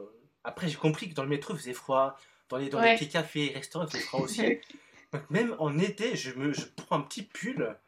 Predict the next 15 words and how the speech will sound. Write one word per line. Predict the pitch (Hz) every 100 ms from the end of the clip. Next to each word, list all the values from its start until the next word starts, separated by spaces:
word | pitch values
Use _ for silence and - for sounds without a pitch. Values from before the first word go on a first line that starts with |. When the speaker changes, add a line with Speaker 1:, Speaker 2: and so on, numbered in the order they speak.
| _ -
Speaker 2:
Ouais. | 226 214
Speaker 1:
pour | -
sortir, | - 135 - 202 233 117 - _ _ _ _ -
et | 135 208
hop, | - -
dans |
le | 156
métro, | 147 - - - _
<laughs> | _ 185
je | 151 175
mets | 165
mon | 143 131
pull. | - 127 156 151
<laughs> | 196 180 - - - - _ -
Speaker 2:
Ouais, | 226 208